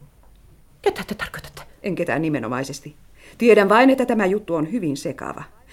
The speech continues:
Speaker 2: Niin sekava, että syytönkin saattaa joskus joutua tällaisessa kärsimään.
Speaker 1: Huh.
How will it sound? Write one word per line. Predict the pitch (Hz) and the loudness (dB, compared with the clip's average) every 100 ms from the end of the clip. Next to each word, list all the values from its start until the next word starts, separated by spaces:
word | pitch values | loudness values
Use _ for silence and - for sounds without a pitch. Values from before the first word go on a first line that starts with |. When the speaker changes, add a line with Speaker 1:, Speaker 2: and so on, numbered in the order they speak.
| - | -2
Speaker 2:
Niin | 254 330 302 | 6 8 8
sekava, | 240 175 156 147 | 4 0 -2 -4
että | 160 | -6
syytönkin | 165 269 254 208 190 160 | -4 -2 0 -2 -6 -8
saattaa | 175 151 156 | -8 -10 -8
joskus | 147 143 - 143 - _ - | -8 -8 -12 -14 -16 _ -6
joutua | 160 135 135 | -4 -4 -8
tällaisessa | 135 147 127 - 175 | -8 -8 -8 -10 -8
kärsimään. | 170 139 - - - - | -6 -6 -8 -16 -4 4
Speaker 1:
Huh. | 523 | 4